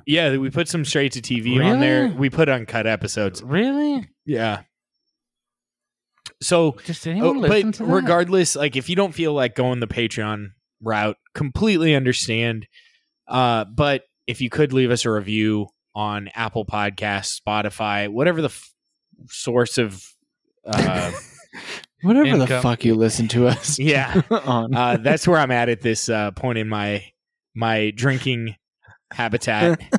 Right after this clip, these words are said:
Speaker 1: Um, so, uh, all in all, thank you guys for sticking around with us. We, we hope you enjoyed the show. And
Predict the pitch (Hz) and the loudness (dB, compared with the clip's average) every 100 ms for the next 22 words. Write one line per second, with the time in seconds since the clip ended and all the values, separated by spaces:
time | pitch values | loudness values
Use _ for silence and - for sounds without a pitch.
0 | - 349 - _ - 139 131 127 120 113 | 0 -2 -2 _ -4 0 2 2 0 -4
1 | 104 214 - _ 202 - - - 165 143 | -4 -6 -6 _ -6 -6 -2 0 2 0
2 | 135 - _ _ _ 175 - 185 196 156 | -2 -12 _ _ _ -6 0 2 4 4
3 | 117 107 104 151 165 180 208 220 190 135 | 2 0 -2 -4 -2 -2 2 4 4 4
4 | 147 135 - 147 135 110 101 101 101 101 | 2 2 2 -2 -2 -4 -4 -4 -4 -4
5 | 104 - 127 123 123 131 127 151 147 151 | -4 -2 0 0 -2 -2 0 0 0 0
6 | 127 110 117 113 110 - 110 104 104 101 | 0 0 0 0 -2 -4 -4 -2 0 -2
7 | - _ _ _ 110 120 120 120 117 104 | -8 _ _ _ -6 -2 -2 -4 -4 -8